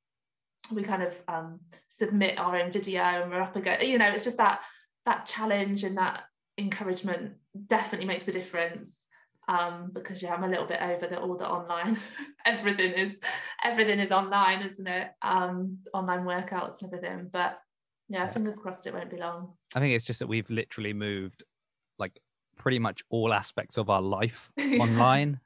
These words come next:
Speaker 2: So if it was just like, "Oh, and you do your workouts online," you'd be kind of, "Okay, well, everything else is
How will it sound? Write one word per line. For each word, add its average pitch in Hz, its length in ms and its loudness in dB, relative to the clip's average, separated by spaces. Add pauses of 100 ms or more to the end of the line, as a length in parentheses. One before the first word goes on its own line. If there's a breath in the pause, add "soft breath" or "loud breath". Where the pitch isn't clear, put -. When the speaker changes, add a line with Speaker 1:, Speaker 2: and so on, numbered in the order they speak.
Speaker 2:
So 107 480 4 (280)
if 120 100 0
it 151 60 6
was 120 180 2
just - 340 2
like, 104 220 0
"Oh, 180 140 2
and 127 260 2
you 131 80 2
do 120 80 0
your 113 160 2
workouts 107 320 2
online," 101 460 2
you'd 104 100 -4
be 123 60 -8
kind 113 160 -2
of, 131 80 -2 (140)
"Okay, 107 220 0
well, 110 140 2
everything 110 340 -2
else 101 200 -2
is 101 100 -4